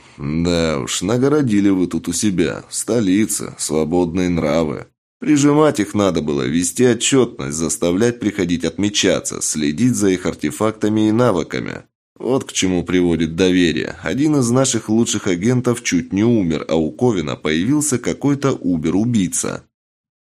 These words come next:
"Из ваших", уточнил Леонид, и Илья Иванович замолчал. Конечно, ваших они не трогают.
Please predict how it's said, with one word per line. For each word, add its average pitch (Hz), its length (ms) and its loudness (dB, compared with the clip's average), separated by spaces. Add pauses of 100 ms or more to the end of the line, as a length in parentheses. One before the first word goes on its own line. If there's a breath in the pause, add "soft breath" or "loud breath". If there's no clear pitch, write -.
(100)
"Из 151 180 0
ваших", - 520 0 (300)
уточнил 87 540 0
Леонид, 85 540 2
и 175 200 0
Илья 90 340 4
Иванович 80 480 0
замолчал. 87 880 -2 (760)
Конечно, 123 640 0
ваших 131 460 -2
они 101 240 0
не 90 120 0
трогают. 71 640 -2